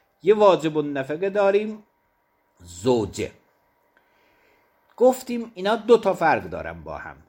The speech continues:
فرق اولشون این است که در زن فقر شرط نیست، یعنی باید نفقهٔ زن رو شوهر بده،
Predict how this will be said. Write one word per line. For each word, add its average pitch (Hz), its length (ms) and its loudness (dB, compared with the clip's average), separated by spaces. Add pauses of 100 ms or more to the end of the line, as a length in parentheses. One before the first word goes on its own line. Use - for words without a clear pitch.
(240)
فرق 190 420 2
اولشون 151 680 -2
این 104 200 -10
است - 240 -16
که 90 80 -10
در 104 200 -6
زن 131 680 0 (600)
فقر 180 840 2
شرط 139 460 -6
نیست، - 460 -16 (680)
یعنی 104 600 -4
باید 139 300 2
نفقهٔ 127 460 -2
زن 151 280 -2
رو 135 80 -4
شوهر 139 400 -2
بده، 120 380 -2